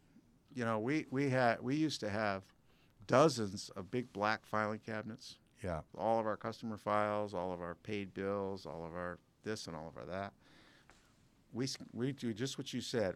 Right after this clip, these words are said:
Speaker 1: We scan everything now.
Speaker 2: Yeah.
Speaker 1: And if we wanna retrieve it, we can easily go and quickly retrieve it. But then we,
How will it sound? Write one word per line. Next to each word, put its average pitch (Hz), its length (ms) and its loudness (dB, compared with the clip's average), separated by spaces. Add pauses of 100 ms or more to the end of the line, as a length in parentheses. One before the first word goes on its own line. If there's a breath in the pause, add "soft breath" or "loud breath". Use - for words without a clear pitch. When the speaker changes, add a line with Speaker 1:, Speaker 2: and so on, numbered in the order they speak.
(160)
Speaker 1:
We 95 120 -10
scan 107 540 -4
everything 127 440 -4
now. 110 300 -2 (500 soft breath)
Speaker 2:
Yeah. 92 200 2 (240)
Speaker 1:
And 107 760 0 (920)
if - 160 -4
we 117 80 0
wanna 107 300 2
retrieve 139 440 2
it, 120 140 2
we 104 100 -6
can - 220 -6 (600)
easily 123 460 2
go 107 240 6
and 90 100 -4
quickly 101 320 -6
retrieve 107 400 -4
it. 92 80 -4
But - 140 -8
then 143 180 4
we, 135 220 2